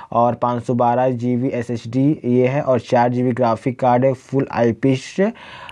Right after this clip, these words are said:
अ, ये डिस्प्ले हो गया मेरा।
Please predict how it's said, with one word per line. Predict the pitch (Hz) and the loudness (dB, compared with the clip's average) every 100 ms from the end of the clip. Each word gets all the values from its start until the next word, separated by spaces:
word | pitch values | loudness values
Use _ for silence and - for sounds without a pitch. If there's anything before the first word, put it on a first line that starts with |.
| - | -4
अ, | 117 120 123 123 117 98 _ _ _ _ 123 | 0 2 2 0 -2 -8 _ _ _ _ -4
ये | 127 | -2
डिस्प्ले | 123 120 - 127 131 | -2 -4 -4 0 0
हो | 127 127 | 0 0
गया | 123 131 | 0 0
मेरा। | 127 131 151 226 | 0 0 0 -2